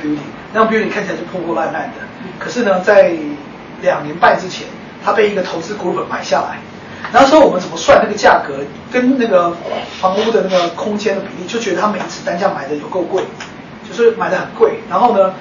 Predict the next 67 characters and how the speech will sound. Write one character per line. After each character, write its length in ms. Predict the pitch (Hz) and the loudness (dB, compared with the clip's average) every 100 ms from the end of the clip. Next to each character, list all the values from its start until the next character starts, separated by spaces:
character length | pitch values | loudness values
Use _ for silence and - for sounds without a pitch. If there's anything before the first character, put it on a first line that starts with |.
| - - | -14 0
当 140 | - 240 | 6 8
然 80 | |
那 60 | 247 | 8
个 120 | 233 | 6
房 120 | 202 | 4
地 80 | 226 | 2
产 120 | 208 | 2
经 120 | - 202 | 0 -2
纪， 80 | 208 | 0
我 120 | 165 | -2
们 80 | - | -4
是 80 | |
透 140 | 254 226 | 4 6
过 80 | 208 | 6
一 20 | |
个 60 | 175 | 2
房 140 | 190 | -2
地 80 | 196 - - - | -4 -8 -14 -12
产 180 | 160 147 | -8 -6
经 140 | - 220 | -8 -10
纪 100 | 202 | -2
跟 120 | 185 | 0
我 60 | |
们 80 | - | 0
讲 180 | - - | -8 -8
的， 80 | 151 | -6
那 80 | 175 | -4
个 60 | 170 | -2
在 200 | - - | 0 0
地 120 | 185 | -2
的 100 | 151 | -6
房 100 | 151 | -6
地 60 | 151 | -8
产 80 | - | -10
经 140 | 151 | -12
纪， 80 | 165 - - - | -12 -14 -14 0
他 60 | |
跟 80 | 160 | 2
我 60 | 208 | 2
们 40 | |
讲 120 | 165 | -2
说 120 | - | -8
啊， 160 | - - - - - | -8 -10 -12 -16 -2
他 120 | 214 | 2
们 120 | 220 202 | 4 2
那 60 | |
个 140 | 202 180 | 2 2
投 180 | 180 170 | 0 -2
资 120 | 190 | 0
人 100 | 156 | -2
呢 80 | 147 139 | -4 -8
有 40 | |
一 40 | 143 | -2
套 100 | 185 | 0
办 220 | 123 - - | 2 0 -4
法 220 | - - | -8 -8
哦， 60 | - | -6
他 80 | 190 | -4
们 100 | 185 | -2
要 60 | |
把 100 | - | -4
里 60 | - 165 | -6 -8
面 100 | 175 | -8
改 100 | 156 - | -8 -10
成 100 | - 147 | -12 -12
什 120 | 139 | -8
么， 180 | 139 | -8